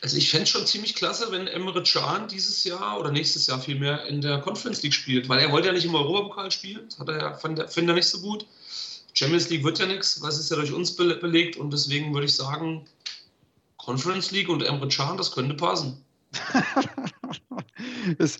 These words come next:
Speaker 2: das würde aber nicht passieren, äh, Tino. Äh, rein rechnerisch würde es, äh, würde es so kommen,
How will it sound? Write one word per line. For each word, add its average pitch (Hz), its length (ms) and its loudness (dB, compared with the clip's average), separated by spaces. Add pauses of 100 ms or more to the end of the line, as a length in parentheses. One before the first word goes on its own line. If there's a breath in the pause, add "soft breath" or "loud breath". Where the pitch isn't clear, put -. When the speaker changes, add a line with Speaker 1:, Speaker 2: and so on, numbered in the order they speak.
(160 loud breath)
Speaker 2:
das 143 200 0
würde 285 180 8
aber 175 140 6
nicht 175 160 0
passieren, 165 580 0
äh, 127 400 2
Tino. 123 400 -2
Äh, 127 520 4
rein 151 280 6
rechnerisch 180 580 0
würde 185 220 6
es, - 160 0
äh, 156 260 8
würde 156 120 2
es - 80 -4
so 151 100 2
kommen, 196 320 2